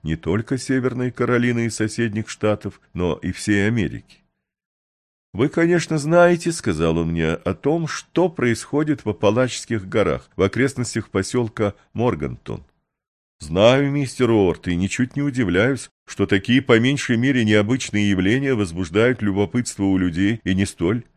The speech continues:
любопытных, как я". "Не спорю, Строк, там действительно происходит нечто необычное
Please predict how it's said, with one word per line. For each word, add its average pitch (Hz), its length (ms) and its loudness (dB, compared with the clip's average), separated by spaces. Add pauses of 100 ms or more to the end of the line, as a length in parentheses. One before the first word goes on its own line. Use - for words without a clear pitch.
(140)
любопытных, 123 720 0
как - 240 -4
я". 60 180 -6 (420)
"Не 208 140 -2
спорю, 160 520 2
Строк, - 440 -6
там 160 240 4
действительно 180 560 -2
происходит 107 680 -2
нечто 87 360 -2
необычное 85 720 -2